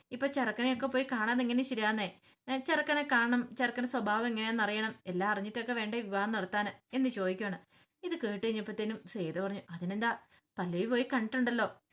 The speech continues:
പല്ലവി കണ്ട് സംസാരിക്കുകയും ചെയ്തല്ലേ, പിന്നെന്താ കുഴപ്പം? പല്ലവിക്ക് ഇഷ്ടപ്പെട്ടല്ലേ?" എന്ന് ചോദിക്കുകയാണ്. ആ ഒരു ചോദ്യം കേട്ട് കഴിഞ്ഞപ്പോഴത്തേനും പല്ലവി ഞെട്ടിത്തെറിച്ചു പോയി. പല്ലവി ഒരിക്കലും പ്രതീക്ഷിച്ച കാര്യമായിരുന്നില്ല.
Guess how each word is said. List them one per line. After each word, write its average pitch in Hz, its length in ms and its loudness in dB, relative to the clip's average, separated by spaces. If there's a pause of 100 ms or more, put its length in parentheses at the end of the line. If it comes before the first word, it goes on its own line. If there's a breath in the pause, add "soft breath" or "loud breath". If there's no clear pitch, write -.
(300)
പല്ലവി 320 320 2
കണ്ട് 254 260 2
സംസാരിക്കുകയും 240 680 0
ചെയ്തല്ലേ, 220 360 0 (280 loud breath)
പിന്നെന്താ 254 360 2
കുഴപ്പം? 208 440 0
പല്ലവിക്ക് 185 460 -2
ഇഷ്ടപ്പെട്ടല്ലേ?" 190 680 -4
എന്ന് 208 120 0
ചോദിക്കുകയാണ്. 190 460 0 (320 soft breath)
ആ 165 120 -2
ഒരു 190 180 0
ചോദ്യം 190 420 -2
കേട്ട് 190 200 -2
കഴിഞ്ഞപ്പോഴത്തേനും 202 480 -4
പല്ലവി 180 300 -4
ഞെട്ടിത്തെറിച്ചു 196 520 -6
പോയി. 190 180 -4
പല്ലവി 180 340 -4
ഒരിക്കലും 185 360 -4
പ്രതീക്ഷിച്ച 190 380 -2
കാര്യമായിരുന്നില്ല. 190 680 0